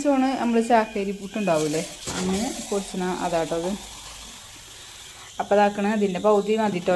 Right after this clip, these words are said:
നമുക്ക്. രണ്ട്, രണ്ടെട്ടം ഉണ്ടാക്കുക ഈ ഒരു പേക്ക് കൊണ്ട് തന്നെ. അപ്പൊ ഏതായാലും ഉപ്പൊക്കെ ഇട്ട് നടുങ്ങി കുറച്ച് അധികം തന്നെ വെള്ളം അങ്ങോട്ട് പാർന്നിടുക. ഈ പുട്ടുണ്ടാക്കാൻ ഭയങ്കര സുഖമാണ്. ഏ, വെള്ളം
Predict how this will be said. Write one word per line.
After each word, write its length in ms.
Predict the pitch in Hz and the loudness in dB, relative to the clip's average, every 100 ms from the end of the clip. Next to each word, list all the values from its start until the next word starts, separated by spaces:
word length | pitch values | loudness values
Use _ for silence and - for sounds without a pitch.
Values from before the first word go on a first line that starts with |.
| 180 | 2
നമുക്ക്. 340 | 175 175 - 196 220 - 196 | 0 0 0 0 -2 -2 0
രണ്ട്, 220 | 180 185 190 - | 2 4 2 2
രണ്ടെട്ടം 340 | 185 202 240 233 | 2 2 2 4
ഉണ്ടാക്കുക 380 | 175 170 185 196 - 190 | 4 4 2 2 0 -2
ഈ 20 | 185 | -2
ഒരു 80 | 185 | 0
പേക്ക് 220 | 202 190 180 | 0 0 -2
കൊണ്ട് 160 | 170 170 | -2 -4
തന്നെ. 300 | 170 - 175 202 - - - - - - - - | -4 -4 -4 -4 -8 -18 -20 -18 -18 -18 -8 -6
അപ്പൊ 120 | 180 190 | -2 0
ഏതായാലും 400 | 185 180 185 214 214 | 2 0 -2 -6 -8
ഉപ്പൊക്കെ 320 | 196 185 185 | -2 -2 -2
ഇട്ട് 120 | 185 185 | -2 -2
നടുങ്ങി 340 | 185 180 190 214 220 | -2 -2 -2 -2 -4
കുറച്ച് 200 | 202 226 | -4 0
അധികം 340 | 214 196 208 240 | 2 4 4 6
തന്നെ 160 | 233 208 208 | 4 4 6
വെള്ളം 200 | 185 180 | 6 4
അങ്ങോട്ട് 200 | 180 180 | 2 4
പാർന്നിടുക. 420 | 190 170 170 175 175 - | 4 4 2 0 0 -2
ഈ 20 | 190 | -4
പുട്ടുണ്ടാക്കാൻ 560 | 208 208 202 202 196 196 | -4 -2 0 2 0 0
ഭയങ്കര 420 | 196 196 202 208 214 | 2 2 2 2 0
സുഖമാണ്. 360 | 180 156 165 165 170 185 | -2 0 0 -2 -6 -6
ഏ, 40 | 185 190 190 | -2 0 2
വെള്ളം 240 | 180 185 | 2 4